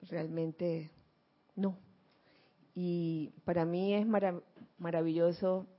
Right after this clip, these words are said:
caer en cuenta de eso, ya que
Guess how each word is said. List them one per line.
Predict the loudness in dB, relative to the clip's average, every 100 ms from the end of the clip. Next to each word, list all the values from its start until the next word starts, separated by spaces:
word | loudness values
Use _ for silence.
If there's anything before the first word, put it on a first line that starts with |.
| _
caer | -4 -2
en | 0
cuenta | -2 0 0 2
de | 0 0
eso, | -2 -6 -12 _ _ _ _ -14
ya | -2 -2
que | 0 0 0 0 -2